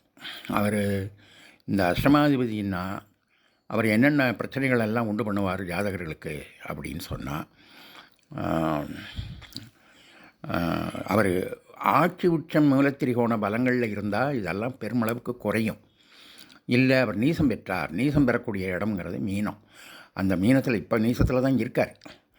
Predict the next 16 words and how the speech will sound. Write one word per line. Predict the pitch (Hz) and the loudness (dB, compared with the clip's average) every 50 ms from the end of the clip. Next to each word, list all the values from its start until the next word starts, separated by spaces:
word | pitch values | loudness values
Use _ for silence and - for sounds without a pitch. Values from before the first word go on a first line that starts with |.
| _ - - - - | _ -20 -20 -20 -14
ஆனாலும் | - - 101 117 123 139 170 175 147 | -8 -2 2 4 4 4 4 4 4
நீசபங்கம் | 139 170 160 - 156 156 147 | 4 4 4 4 4 4 4
இருந்துகிட்டு | 135 131 127 123 113 101 | 2 2 0 0 -2 -4
இருக்கு. | - 98 - - - _ _ _ _ _ - - - - - _ | -8 -12 -14 -16 -20 _ _ _ _ _ -20 -20 -20 -20 -20 _
அவர் | _ - 107 113 113 104 | _ -2 0 2 2 2
நீசம் | 101 107 131 160 180 - - 156 156 147 | 4 4 4 4 6 4 4 4 4 4
பெற்று | 127 117 - - - - 110 107 107 | 2 2 0 -2 -2 -2 0 0 0
நீசபங்கம் | 101 120 160 160 156 147 147 135 131 135 123 | 0 0 0 2 2 2 2 2 2 0 0
இல்லாமல் | 113 104 107 113 123 131 131 131 135 143 143 131 | 0 -2 0 2 2 4 4 4 4 2 2 2
இருந்தார்னா | 120 110 101 110 120 123 117 113 101 90 71 71 73 73 82 85 87 92 95 - - _ | 2 2 2 2 2 4 4 2 2 0 -2 -6 -6 -4 -4 -4 -4 -4 -6 -8 -8 _
அவருக்கு | - 82 90 95 107 113 - - _ - 82 80 85 90 92 90 - - - _ _ - - - - - - - - - - _ - _ _ | -8 -6 -6 -6 -6 -8 -8 -12 _ -14 -10 -8 -6 -4 -4 -4 -6 -6 -12 _ _ -20 -20 -20 -20 -20 -20 -20 -20 -20 -20 _ -20 _ _
இந்த | 110 104 98 98 92 85 85 80 - | -4 0 2 2 2 2 2 0 -2
பிரச்சனைகள் | - - 113 - - 151 143 110 117 123 | -4 -4 -2 0 2 2 2 2 2 0
அதிகமாகும். | 117 92 92 107 113 101 80 71 69 - - _ - - _ _ _ _ _ _ - _ _ _ _ _ _ _ _ - | 0 0 -2 -2 -2 -2 -4 -4 -8 -12 -16 _ -20 -20 _ _ _ _ _ _ -20 _ _ _ _ _ _ _ _ -8
யாருக்கு? | 98 90 95 101 95 - - 90 90 90 92 95 101 107 - - - - - - - - - - - - - _ _ | -2 -2 -2 -2 -2 -4 -4 -4 -2 -2 -4 -6 -6 -8 -12 -16 -20 -20 -20 -20 -20 -20 -20 -20 -20 -20 -20 _ _
இந்த | - 98 90 87 82 78 73 76 | -2 0 2 2 2 2 0 -4